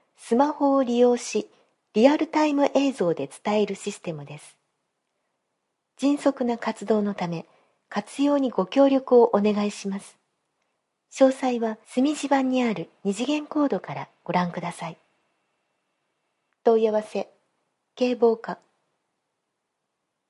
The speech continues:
カラー写真があります。説明。海を背景にして赤い消防車が止まっています。その前には五人の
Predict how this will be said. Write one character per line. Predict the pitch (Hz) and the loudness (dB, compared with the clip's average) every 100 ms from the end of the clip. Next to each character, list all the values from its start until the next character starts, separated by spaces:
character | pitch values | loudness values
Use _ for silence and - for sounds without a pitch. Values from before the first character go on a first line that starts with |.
| _ _ _ _ _ _ _ | _ _ _ _ _ _ _
カ | - | -2
ラ | 240 302 | 2 2
ー | |
写 | 320 330 | 0 -6
真 | - 269 | -4 -4
が | 220 | -2
あ | 190 | -2
り | 180 | -4
ま | 175 185 | -6 -8
す。 | - _ _ _ _ _ _ _ _ | -14 _ _ _ _ _ _ _ _
説 | 220 - 220 | -6 -2 -2
明。 | 208 196 - _ _ _ _ _ _ _ _ _ | -2 -6 -14 _ _ _ _ _ _ _ _ _
海 | 294 320 285 | 0 2 0
を | 175 | -2
背 | - 240 240 | -2 -2 -2
景 | 220 185 | -6 -8
に | 160 160 | -10 -14
し | - - | -16 -16
て | 147 _ _ _ _ | -18 _ _ _ _
赤 | 196 - 294 | -2 0 -4
い | 294 | -4
消 | - 294 285 | 0 2 2
防 | 302 | 0
車 | 294 - 165 | -2 -6 -6
が | 156 - _ - | -8 -10 _ -8
止 | |
ま | 175 175 | -6 -8
っ | |
て | - 170 | -10 -10
い | |
ま | 160 165 | -10 -14
す。 | - _ _ _ _ _ _ _ _ _ _ _ _ _ _ | -20 _ _ _ _ _ _ _ _ _ _ _ _ _ _
そ | 254 | 0
の | 277 | 2
前 | 294 311 240 | 2 0 -2
に | 175 | -2
は | 156 151 _ _ _ - | -4 -8 _ _ _ 2
五 | 208 | 4
人 | 254 330 277 | 4 0 -2
の | 151 | -6